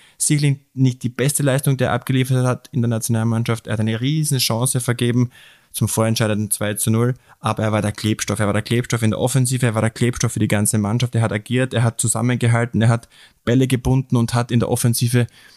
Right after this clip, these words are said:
sicherlich für mehr Gefahr gesorgt, als in den vergangenen zwei Spielen. Und das ist sicherlich ein Typ, den Österreich gebrauchen kann, der für Überraschung sorgen kann. Und er hat uns auch alle überrascht, dass er eine Chance vergeben hat.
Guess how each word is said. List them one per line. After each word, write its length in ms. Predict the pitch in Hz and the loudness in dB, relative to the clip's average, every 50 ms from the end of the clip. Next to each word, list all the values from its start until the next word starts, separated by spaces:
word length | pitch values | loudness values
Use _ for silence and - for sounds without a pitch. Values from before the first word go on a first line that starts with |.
| _ | _
sicherlich 380 | - - - 120 113 117 113 - | -6 -2 -2 0 2 2 0 2
für 80 | - 113 | 2 2
mehr 240 | 110 110 110 110 | 2 2 2 0
Gefahr 380 | 117 - 120 - - 110 101 110 | 0 -2 -4 -4 -4 -4 -2 -2
gesorgt, 340 | 123 120 - - 113 110 - | -2 -2 -2 -2 -2 -2 -2
als 140 | 104 - - | -4 -2 0
in 60 | 110 | 0
den 100 | 107 101 | 0 0
vergangenen 400 | - 104 98 101 107 113 113 107 | -2 -2 -2 0 2 2 0 0
zwei 160 | - - 104 | 0 0 -2
Spielen. 420 | 104 - - 113 110 117 117 120 - _ _ _ _ _ _ | -2 -2 -2 0 0 0 0 -2 -4 _ _ _ _ _ _
Und 140 | - 117 113 | -4 -2 -2
das 80 | 113 107 | -2 -2
ist 160 | 110 101 - | -2 -2 0
sicherlich 400 | - 117 - 120 117 113 - - | -2 -2 0 -2 -2 -2 -2 -2
ein 220 | 107 107 107 - | -4 -4 -4 -2
Typ, 260 | - 123 120 117 - | 0 0 0 0 0
den 140 | - 110 87 | -2 -2 -2
Österreich 400 | - 117 113 - - 107 107 - | 0 -2 -2 -2 -2 -4 -2 -4
gebrauchen 460 | - 104 - 107 90 107 117 117 113 | -6 -6 -2 -2 0 0 0 0 0
kann, 200 | - 120 110 110 | 0 2 0 2
der 140 | 107 110 107 | 0 -2 -4
für 80 | - 98 | -4 -4
Überraschung 480 | 110 101 104 98 104 107 - 120 113 | -4 -4 -4 -6 -6 -4 -4 -4 -2
sorgen 260 | 110 - 107 107 113 107 | -2 -2 -2 -2 -2 -2
kann. 240 | - 113 110 110 - _ _ _ _ _ _ _ _ _ _ | -2 -2 -2 -4 -4 _ _ _ _ _ _ _ _ _ _
Und 160 | 127 123 104 | -4 -2 0
er 60 | 113 | 0
hat 60 | 123 | 0
uns 100 | 131 123 | 0 0
auch 120 | 127 123 120 | -2 -2 -2
alle 180 | - 120 123 | 0 0 2
überrascht, 340 | 117 117 113 117 117 123 - - | 2 2 0 0 -2 -2 -2 0
dass 80 | 120 120 | 0 0
er 40 | |
eine 100 | 113 110 | 0 0
Chance 260 | 107 - - 85 - - | -2 -2 -2 -4 -4 -4
vergeben 360 | - 104 - 104 98 98 104 | -4 -4 -2 -2 -2 -2 -2
hat. 200 | 98 - - | -4 -6 -8